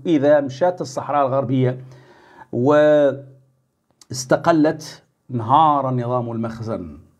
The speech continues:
انهار الاحتلال المغربي، انهارت الملكية في المغرب. لن تمضي إلا ساعات وتندثر الملكية بعد الس-، بعد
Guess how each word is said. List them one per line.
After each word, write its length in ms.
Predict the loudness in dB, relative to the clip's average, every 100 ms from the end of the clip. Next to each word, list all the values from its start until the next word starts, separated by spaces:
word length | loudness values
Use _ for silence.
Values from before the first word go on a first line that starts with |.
| -12
انهار 840 | -6 0 2 4 4 0 -2 -6 -16 _ -16
الاحتلال 460 | -14 -8 -4 -4
المغربي، 560 | -4 -8 -8 -10 -10 -14 -18 -20 -20 -20 -20 -8 -4
انهارت 520 | 0 2 2 0 -2
الملكية 580 | 0 0 0 -2 -4 -4
في 100 | -6
المغرب. 440 | -6 -4 -6 -8 -10 _ -20 -20 _ _
لن 440 | 0 2 2 0 -2
تمضي 580 | -2 -2 -2 -4 -2 -2
إلا 260 | 0 0
ساعات 580 | 0 0 0 2 0 0
وتندثر 840 | 2 2 0 -6 -2 -2 -2 -2 0
الملكية 680 | 0 0 -2 -4 -2 -2
بعد 240 | -2 -6 -8
الس-، 260 | -10 -12
بعد 480 | -10 -10 -4 -4